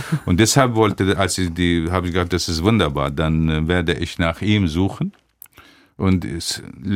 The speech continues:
leider, er war genau einen Monat oder so gestorben vor meiner Reise und am, in einer Stadt, wo ich oft war und ich wusste das nicht.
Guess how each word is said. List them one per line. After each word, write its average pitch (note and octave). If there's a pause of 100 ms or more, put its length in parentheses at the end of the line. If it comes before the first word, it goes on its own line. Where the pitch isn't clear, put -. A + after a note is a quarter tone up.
(240)
leider, A2 (440)
er G2+
war G#2+
genau G#2+
einen A2+
Monat A#2
oder F#2+
so F#2+
gestorben G2+
vor G2+
meiner G#2
Reise G#2
und G2
am, F#2 (100)
in F#2+
einer F#2+
Stadt, -
wo G2+
ich -
oft C#3+
war A#2
und F2
ich F2+
wusste A#2
das D2+
nicht. -